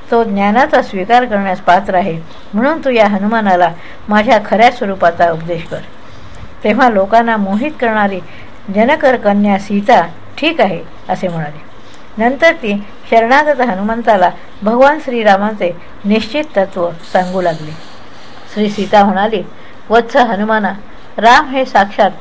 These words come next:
अद्वितीय सच्चिदानंद घन पर-, प-, परब्रह्म आहेत असे तू समज. ते सर्व उपाधीनी रहित, केवळ सत्ता हे स्वरूप असणारे, मन आणि इंद्रियांचा विषय नसणारे, आनंदघन,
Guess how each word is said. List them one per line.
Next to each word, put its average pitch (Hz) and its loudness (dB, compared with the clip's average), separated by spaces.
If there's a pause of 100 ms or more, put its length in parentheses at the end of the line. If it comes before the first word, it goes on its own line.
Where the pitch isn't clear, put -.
(280)
अद्वितीय 254 2
सच्चिदानंद 247 2
घन 214 0
पर-, 185 0
प-, 180 -4
परब्रह्म 208 2
आहेत 160 -4 (440)
असे 208 0
तू 220 -4
समज. 165 -6 (460)
ते 202 0
सर्व 233 2
उपाधीनी 220 2
रहित, 196 0 (440)
केवळ 254 6
सत्ता 214 4
हे 285 2
स्वरूप 226 -2
असणारे, 190 0 (380)
मन 254 4
आणि 247 0
इंद्रियांचा 226 2
विषय 185 -2
नसणारे, 190 -2 (520)
आनंदघन, 220 2